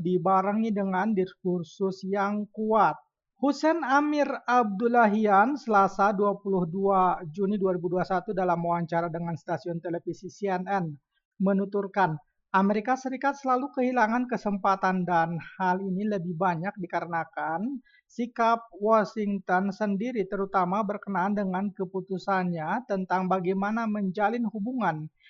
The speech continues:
dengan Iran. Ia menambahkan, Presiden Joe Biden ingin kembali ke kesepakatan nuklir J C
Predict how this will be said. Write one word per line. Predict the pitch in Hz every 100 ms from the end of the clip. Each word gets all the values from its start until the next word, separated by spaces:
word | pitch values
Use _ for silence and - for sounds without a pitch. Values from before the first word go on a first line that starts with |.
| _ -
dengan | 165 233 247 202 165 160 165 - _
Iran. | 196 196 208 175 160 156 - _ _ _
Ia | 254 247 254 262
menambahkan, | 262 269 254 247 247 220 220 214 214 247
Presiden | - 233 220 240 240 226 190 196 160
Joe | 214 202
Biden | 196 190 185 185 294 320 _ _ _ -
ingin | 220 247 247
kembali | 247 233 247 226 233
ke | 233 214 202
kesepakatan | 190 180 185 185 190 190
nuklir | 190 185 190 185 147
J | 208 254 -
C | 190